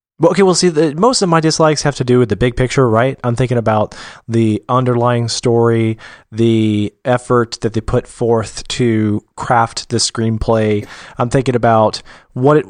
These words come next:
what material the actors had to use. And it seems like it was just premature. This film was made of, it didn't have enough pre-production, and it had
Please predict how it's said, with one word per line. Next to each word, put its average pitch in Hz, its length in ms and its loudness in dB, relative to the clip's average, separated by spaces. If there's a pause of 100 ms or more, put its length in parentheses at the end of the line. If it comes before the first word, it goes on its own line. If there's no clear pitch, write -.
(160)
what 147 560 -2
material 135 800 2
the 117 180 -4
actors 123 420 -2
had 113 300 -2
to 104 80 -2
use. 110 760 0 (840)
And 135 520 0
it 139 100 -2
seems 170 220 -2
like 151 160 -2
it 127 80 -4
was 127 120 -2
just - 420 0 (120)
premature. 131 800 -2
This 127 220 -2
film 151 340 2
was 120 180 -2
made 117 440 0
of, 107 360 -2 (480)
it 104 280 -4
didn't 180 220 2
have 165 180 2
enough 147 260 0
pre-production, 127 680 0
and 117 80 0
it 113 120 -4
had 123 380 0